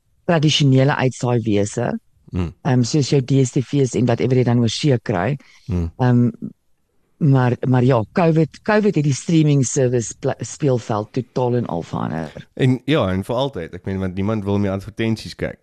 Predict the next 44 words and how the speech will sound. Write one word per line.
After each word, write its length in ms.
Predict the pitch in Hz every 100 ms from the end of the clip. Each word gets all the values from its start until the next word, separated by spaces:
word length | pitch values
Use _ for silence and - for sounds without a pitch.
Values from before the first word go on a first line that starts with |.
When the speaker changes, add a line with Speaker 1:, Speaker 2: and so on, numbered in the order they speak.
| -
Speaker 2:
of 220 | 80 -
advertensies 600 | 85 85 87 104 95 90
luister 340 | - 62 - -
nie. 160 | 69
Almal 300 | - 92 92
wil 80 | 90
dit 180 | 90 90
on 180 | 90 90
demand 380 | 87 85 110 85
doen. 160 | 62
En 100 | 73
ek 120 | 80 -
meen, 140 | 95
dit 140 | 90
is 120 | 101 98
hoekom 260 | 95 95
podcasting 760 | 90 101 - 104 95 - 92 67
ook 220 | 107 -
as 100 | 120
'n 100 | 87
medium 340 | 80 80 85 78
begin 280 | 78 73
groei, 300 | 76 - 95 127
want 120 | 98
dit 140 | 92
is 200 | 101 -
on 200 | - 98
demand, 480 | 92 95 120 69 - 95 _
wanneer 340 | 123 90 90 90
ek 140 | 90
dit 120 | 120
wil 120 | 110 82
luister 420 | - - - 139
Speaker 1:
Mm. 280 | 135 117 123 _
Speaker 2:
en 260 | 92 92 90
hoe 220 | 92 110
ek 140 | 110
dit 180 | - 82
wil 120 | 76
luister. 440 | 71 50 - - 60 _ _ - - -
So 160 | -
kom 220 | 175 208 233
ons, 280 | 254 - -
ehm, 500 | 160 165 160 156